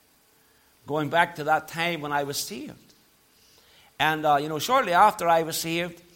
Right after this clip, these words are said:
I was approached by a Pentecostal church who had a coffee bar, and they said, "Would you come down and play our drums for us?"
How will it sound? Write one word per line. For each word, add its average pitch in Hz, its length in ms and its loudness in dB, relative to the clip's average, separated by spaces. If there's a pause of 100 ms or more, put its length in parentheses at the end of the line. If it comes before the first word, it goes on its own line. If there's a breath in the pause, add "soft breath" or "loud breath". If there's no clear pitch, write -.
(240 soft breath)
I 156 140 0
was 156 120 -6
approached 214 460 -4
by 170 160 2
a 156 40 0
Pentecostal 180 840 -4
church 156 320 -6
who 151 260 -6 (360 loud breath)
had 175 80 4
a 175 60 0
coffee 202 400 2
bar, 160 320 0
and 139 120 -4
they 151 100 -4
said, 151 280 -4
"Would 175 160 -4
you 131 60 -6
come 190 240 -2
down 185 240 -2
and 170 100 -6
play 175 140 0
our 170 140 4
drums 220 380 -4
for 175 220 2
us?" 123 180 -2